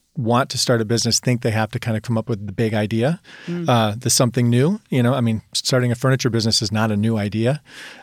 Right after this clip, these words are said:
Speaker 1: Um, you know, our positioning in the market was maybe somewhat unique, but, um, that was really, really key advice. Um, 'cause I remember walking out of that conversation and going, "You know, he's probably right. Like,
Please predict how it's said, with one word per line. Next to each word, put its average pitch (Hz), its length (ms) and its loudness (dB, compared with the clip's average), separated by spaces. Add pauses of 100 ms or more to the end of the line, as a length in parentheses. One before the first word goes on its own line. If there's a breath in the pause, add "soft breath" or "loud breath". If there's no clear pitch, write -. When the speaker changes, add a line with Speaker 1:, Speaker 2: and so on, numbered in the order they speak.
Speaker 1:
Um, 113 380 0 (160)
you 131 120 2
know, 107 120 0
our 113 240 2
positioning 123 540 0
in 120 80 2
the 117 40 2
market 117 360 0
was 135 160 0
maybe 139 440 2
somewhat 151 440 0
unique, 165 400 0
but, 120 240 2 (200)
um, 107 320 0 (580 loud breath)
that 165 140 -2
was 151 200 2
really, 135 580 4 (420)
really 131 520 2
key 131 240 2
advice. 104 520 0 (160)
Um, 113 440 0 (160)
'cause 123 140 -2
I - 40 2
remember 123 320 2
walking 117 340 2
out 113 160 0
of 110 60 2
that 110 260 0
conversation 113 600 0
and 107 80 -2
going, 110 180 0
"You 117 60 0
know, 139 80 0
he's 165 140 -2
probably 196 360 0
right. 113 360 0 (100)
Like, 117 240 -2